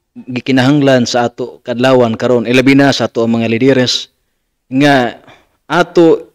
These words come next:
ipataas kining ban-, ah, kini ni ang banner o kining tulo ka mensahe sa mga runda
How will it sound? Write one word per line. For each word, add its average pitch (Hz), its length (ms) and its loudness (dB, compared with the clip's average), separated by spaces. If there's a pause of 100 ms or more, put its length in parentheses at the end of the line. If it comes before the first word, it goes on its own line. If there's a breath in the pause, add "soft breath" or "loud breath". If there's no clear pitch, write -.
ipataas 131 800 -2
kining 120 560 -2 (800)
ban-, 113 500 0
ah, 113 400 -2
kini 127 320 0
ni 131 80 0
ang 117 560 -2 (240)
banner 113 640 -2 (1400)
o 101 80 -16
kining 120 560 0 (1200)
tulo 147 320 4
ka - 80 2
mensahe 131 480 2
sa 120 160 0
mga 120 160 0
runda 123 340 2